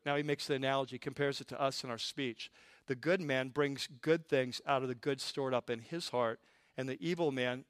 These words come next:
brings evil out of the things stored up in our heart." Our mouth is a reflection of our heart. And then he goes on, "For out of the overflow of his heart, the mouth speaks." He pictures our heart being like a spring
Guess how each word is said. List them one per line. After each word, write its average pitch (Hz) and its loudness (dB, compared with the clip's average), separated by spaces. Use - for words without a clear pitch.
brings 135 0
evil 151 2
out 139 2
of 135 2
the 139 0
things 131 -4
stored 131 0
up 123 0
in 135 -4
our 143 2
heart." 143 0
Our 127 -2
mouth 135 0
is 139 -8
a 127 -8
reflection 123 -2
of 123 0
our 123 2
heart. 131 2
And 139 -2
then 143 0
he 143 2
goes 135 2
on, 139 4
"For 143 -4
out 151 6
of 156 2
the 139 0
overflow 170 4
of 143 0
his 131 -4
heart, 127 2
the 127 0
mouth 120 0
speaks." - -6
He 170 2
pictures 185 2
our 147 6
heart 175 6
being 143 0
like 135 2
a 135 4
spring 131 0